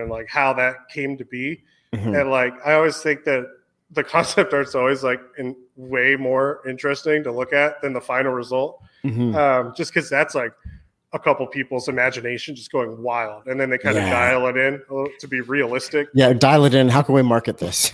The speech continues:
Speaker 1: <laughs> Right. Or just
Speaker 2: <laughs>
Speaker 1: like, "Oh, yeah, if we actually built this set, it'd be, like, a billion dollars."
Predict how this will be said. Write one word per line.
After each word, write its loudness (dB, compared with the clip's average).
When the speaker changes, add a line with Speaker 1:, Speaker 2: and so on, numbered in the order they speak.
Speaker 1:
<laughs> -12
Right. 6
Or 2
just 4
Speaker 2:
<laughs> 2
Speaker 1:
like, -2
"Oh, 0
yeah, 2
if -2
we 4
actually 0
built 0
this -6
set, 0
it'd -8
be, -4
like, -6
a -16
billion -4
dollars." -4